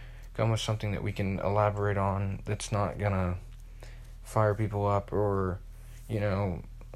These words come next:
just be a rambling battle. Like, we need something that will help people learn. And, uh, last,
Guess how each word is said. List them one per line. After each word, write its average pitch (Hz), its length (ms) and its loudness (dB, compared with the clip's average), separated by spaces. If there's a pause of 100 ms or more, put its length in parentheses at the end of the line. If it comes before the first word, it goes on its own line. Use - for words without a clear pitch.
(280)
just 107 300 -2 (340)
be 113 140 2
a 107 80 4
rambling 98 720 0 (200)
battle. 85 420 -2
Like, 95 300 -4 (640)
we 110 120 2
need 104 260 2
something 98 480 0 (800)
that 98 200 -2 (180)
will 101 120 2
help 98 200 0
people 92 300 -4
learn. 85 320 -2 (480)
And, 104 300 4
uh, 98 180 4
last, 98 640 2